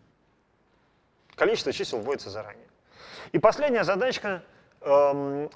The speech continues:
это на, на вложенные циклы, это мы вводим какие-то числа, а выводим, э, их же, но если у нас встречаются повторы, мы эти повторы пропускаем.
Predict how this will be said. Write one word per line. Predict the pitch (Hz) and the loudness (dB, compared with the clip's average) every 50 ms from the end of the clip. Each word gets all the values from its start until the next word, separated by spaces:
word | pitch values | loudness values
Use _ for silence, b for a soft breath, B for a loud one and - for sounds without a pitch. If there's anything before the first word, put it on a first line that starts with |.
| - | -4
это | - 175 202 220 - 196 170 160 | 0 2 2 4 4 4 4 4
на, | 160 160 165 156 170 180 165 | 2 2 4 6 6 6 8
на | 156 175 165 | 6 6 6
вложенные | 139 156 180 170 139 123 135 143 156 | 8 8 8 8 6 4 2 0 0
циклы, | - - 285 247 - 226 202 180 165 | 0 0 -2 0 4 6 6 6 6
это | - 180 175 - 160 | 6 4 4 4 4
мы | 151 160 151 | 4 4 4
вводим | 139 151 165 135 135 127 | 4 6 4 4 4 2
какие-то | 139 151 156 - 196 180 - 220 | 2 0 0 0 -2 -2 -2 -4
числа, | - 277 285 208 - 214 180 156 156 | -4 -4 -4 -2 0 2 2 4 4
а | 151 | 4
выводим, | 147 190 214 240 226 180 180 170 165 | 4 4 4 6 6 6 4 2 0
э, | 160 143 160 156 160 147 147 131 - - - | -2 -2 0 0 0 0 0 -2 -4 -4 -2
их | - 254 269 220 | 0 2 2 4
же, | 151 156 147 | 4 4 4
но | 131 131 151 175 180 170 156 160 160 160 165 | 4 4 4 4 6 6 6 4 0 -4 -4
если | 151 139 175 202 - - | 0 2 4 2 2 2
у | 165 | 0
нас | 160 160 151 | 0 -2 -2
встречаются | - 165 147 - 202 185 - 143 | -2 -4 -2 0 0 0 0 0
повторы, | - 170 165 - - 226 170 127 | 2 0 2 2 2 0 0 0
мы | 123 143 | 0 -2
эти | 127 - | -2 -2
повторы | 131 127 - - 160 120 | -2 -2 0 -2 -4 -4
пропускаем. | - 107 110 - 113 - - - 143 - | -6 -8 -10 -10 -12 -14 -14 -18 -20 -20